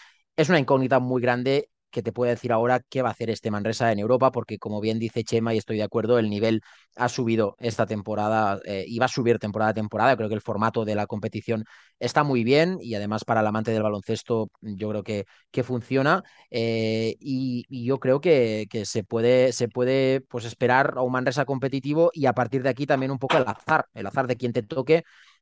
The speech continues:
en la fase de grupos, eh, cómo se vaya des-, eh, desarrollando la temporada a nivel de lesiones,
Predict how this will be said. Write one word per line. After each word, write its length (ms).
en 220
la 80
fase 220
de 80
grupos, 520
eh, 480
cómo 260
se 160
vaya 540
des-, 180
eh, 420
desarrollando 480
la 100
temporada 340
a 40
nivel 240
de 80
lesiones, 640